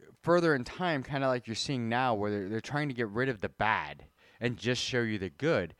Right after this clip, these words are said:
And I think that's what it was. Originally there was, and a lot of these, it seems like there was the, the Saint Nick or the Sinterklaas and all the other ones that was the nice guy.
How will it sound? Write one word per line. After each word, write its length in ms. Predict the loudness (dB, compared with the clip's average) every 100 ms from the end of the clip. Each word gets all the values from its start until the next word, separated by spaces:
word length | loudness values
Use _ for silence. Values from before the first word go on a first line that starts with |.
| -20 -10
And 120 | -4
I 60 | -4
think 180 | -4 -2
that's 220 | -2 0
what 80 | -4
it 80 | 0
was. 240 | 2 2
Originally 420 | 0 -2 -2 -2
there 120 | 0 0
was, 320 | 2 0 -2
and 140 | -4
a 60 | -6
lot 340 | -4 0 0
of 80 | 0
these, 220 | -4 -6
it 100 | -8
seems 260 | -10 -8 -4
like 180 | -6 -4
there 120 | -4
was 260 | -2 -4 -4
the, 200 | -6 -6 -12 -20 -10
the 100 | -8
Saint 340 | -2 -2 -2
Nick 340 | -2 -2 -2 -2
or 100 | -2
the 140 | -2
Sinterklaas 1000 | -4 -6 -4 -4 0 2 4 2 0 -6
and 120 | -4
all 160 | 0 0
the 120 | 2
other 180 | 0 0
ones 340 | -2 -4 -6 -12 -20 -20 _
that 160 | -4 -2
was 180 | -4 -4
the 140 | -6
nice 400 | -2 0 0 -2
guy. 420 | -6 -8 -8 -16